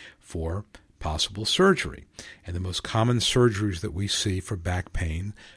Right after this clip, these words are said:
would be something called a laminectomy, which is designed, um, to give the nerves in your spine a little bit more space, or possibly something called a fusion, where the spongy material between the, the bone, the disc, the vertebra, is removed,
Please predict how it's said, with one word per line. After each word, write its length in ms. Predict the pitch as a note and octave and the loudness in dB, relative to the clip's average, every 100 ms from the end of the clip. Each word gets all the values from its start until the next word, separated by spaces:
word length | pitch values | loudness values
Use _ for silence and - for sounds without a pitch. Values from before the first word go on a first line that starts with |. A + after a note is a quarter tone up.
| _ | _
would 140 | E2+ D#2+ | -8 -4
be 200 | F2+ E2 | -4 -4
something 320 | - F2 F#2 | -4 -4 -4
called 240 | - G2 | -6 -6
a 100 | E2+ | -6
laminectomy, 880 | E2 F#2 G2+ A2 G#2+ G2 - E2+ E2+ | -6 -2 0 2 2 2 -2 -4 -4
which 260 | F#2 - - | -6 -8 -8
is 120 | - | -8
designed, 560 | F2+ - F#2 F#2+ F#2 - - - - - | -6 -4 -2 -2 -4 -8 -16 -20 -16 -8
um, 200 | E2 D#2+ | -8 -8
to 280 | - G2+ F2 | -6 -4 -4
give 400 | F2+ G#2 G2+ G2 | 0 2 2 0
the 100 | F#2+ | -4
nerves 460 | F#2 F#2+ G2+ F#2+ G#2+ | 0 2 2 2 0
in 80 | |
your 140 | G2+ G#2 | -2 -2
spine 380 | - F#2 F2+ F2+ | -4 -2 -2 -4
a 60 | |
little 200 | E2 F2+ | -4 -4
bit 120 | G2 | -6
more 300 | G2 F#2 F#2 | -6 -6 -6
space, 600 | G2 - - D#2 G2 - - - - - - | -6 -4 -2 -2 -2 -2 -4 -20 -20 -18 0
or 160 | D3 C#3+ | 4 4
possibly 520 | - A2+ - - G#2 | 4 0 -2 -4 -6
something 280 | - G#2 F#2 | -4 -6 -8
called 300 | - F#2+ F2 | -8 -10 -8
a 120 | F2 | -10
fusion, 800 | - - D3 E3 D3 - D#2 F#2+ - - - _ | -10 -4 6 6 6 0 -6 -10 -14 -20 -20 _
where 140 | - F2 | -6 -4
the 160 | F2+ | -4
spongy 500 | F2 - - B2 A2+ | -4 -2 2 2 4
material 540 | A2 F#2+ - G#2+ G2+ F#2+ | 0 0 -4 -2 -2 -4
between 540 | F2+ - - G#2 G2+ | -6 -8 -4 -2 -2
the, 240 | F#2 F#2 F2+ - | -2 -4 -6 -10
the 100 | F2 | -8
bone, 420 | E2 A#2+ G#2 E2+ | 0 2 2 0
the 120 | F2+ | -4
disc, 340 | D#2+ G2+ F#2 - | -4 -4 -4 -6
the 80 | D2+ | -2
vertebra, 500 | B2 A2 E2 D#2+ G#2 - - - - | 0 0 -2 -6 -8 -14 -18 -20 -12
is 220 | G2 G2+ | -6 -2
removed, 520 | B2+ A2 F#2+ F#2 F#2 | 2 2 2 0 -4